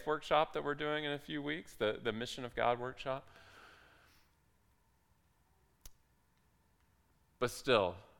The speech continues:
we see, and we all know, we've experienced this. I would dare to say that each person in this room has a friend who has left the church in the past several years. We all know people who have left Jesus,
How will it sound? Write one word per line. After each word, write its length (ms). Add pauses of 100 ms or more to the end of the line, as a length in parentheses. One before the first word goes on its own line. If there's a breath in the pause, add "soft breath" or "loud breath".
(300)
we 140
see, 580 (300)
and 160
we 120
all 220
know, 400
we've 220
experienced 720
this. 220
I 140
would 220
dare 260
to 80
say 340
that 220
each 260
person 300
in 160
this 220
room 340 (380 loud breath)
has 360 (120)
a 160
friend 500 (640)
who 100
has 180
left 320
the 80
church 600 (400)
in 80
the 60
past 280
several 300
years. 240 (840)
We 140
all 380
know 260
people 540
who 140
have 140
left 480
Jesus, 760